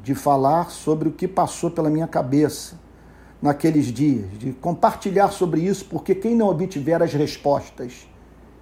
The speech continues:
e entender os motivos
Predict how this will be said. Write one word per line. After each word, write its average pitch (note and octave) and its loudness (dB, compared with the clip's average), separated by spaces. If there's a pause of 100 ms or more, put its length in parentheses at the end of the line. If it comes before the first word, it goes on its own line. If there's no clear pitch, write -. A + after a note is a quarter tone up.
(640)
e A3+ 6
entender A3+ 8
os C#3 -2
motivos D#3 0